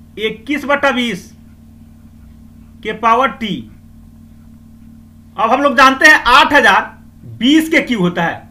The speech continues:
ठीक है बच्चा। आ, ये बानवे सौ इकसठ इक्कीस के क्यू होता है।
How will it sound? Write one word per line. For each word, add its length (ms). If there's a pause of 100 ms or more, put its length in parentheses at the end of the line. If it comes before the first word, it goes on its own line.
ठीक 120
है 80
बच्चा। 220 (1200)
आ, 100
ये 180
बानवे 380
सौ 120
इकसठ 580
इक्कीस 420
के 120
क्यू 200
होता 240
है। 280